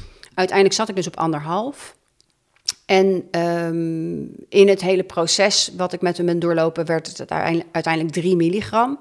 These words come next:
wat ik voorgeschreven kreeg. Wat ik ook niet gebruikt heb. Ik ben uiteindelijk naar twee milligram gegaan. Eh, dus je kan zien ook aan mijn gedrag dat ik helemaal geen verslavend gedrag had. Eerder het tegenovergestelde. Ik wilde het middel niet en ik nam dus ook altijd minder.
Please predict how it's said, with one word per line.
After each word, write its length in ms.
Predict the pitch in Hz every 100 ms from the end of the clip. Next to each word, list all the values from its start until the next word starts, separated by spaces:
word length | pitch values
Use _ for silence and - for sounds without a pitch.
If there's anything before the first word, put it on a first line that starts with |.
| -
wat 160 | 208 202
ik 140 | -
voorgeschreven 580 | 214 214 - - 196 196
kreeg. 360 | - 202 220 - - - -
Wat 200 | - 240
ik 80 | 220
ook 160 | 185 208
niet 160 | 240
gebruikt 440 | - 214 220 233 -
heb. 140 | 247
Ik 80 | 190
ben 100 | 185
uiteindelijk 380 | 180 185 175 170
naar 160 | 160
twee 260 | - 226 202
milligram 480 | 170 208 220 233 240
gegaan. 500 | 220 - 226 233 277 - - - - - -
Eh, 120 | 185 180 175
dus 160 | 180 185
je 60 |
kan 180 | 208 202
zien 220 | 175 277
ook 100 | 214
aan 100 | -
mijn 180 | 170 165
gedrag 380 | 165 165 180 165
dat 120 | 165
ik 100 | 160
helemaal 580 | 165 170 175 196 240 214
geen 220 | - 165
verslavend 520 | 170 - 165 160 160
gedrag 340 | - 156 151 -
had. 120 | 165
Eerder 220 | 170 160
het 100 | 151
tegenovergestelde. 840 | 175 156 165 165 170 - 180 165 156
Ik 120 | 160
wilde 340 | 151 165 175
het 200 | 175 170
middel 220 | 170 165 160
niet 220 | 175 190
en 80 | 165
ik 80 |
nam 300 | 151 156 170
dus 180 | 180 160
ook 160 | 160 156
altijd 300 | 170 151 147
minder. 440 | 160 175 208 247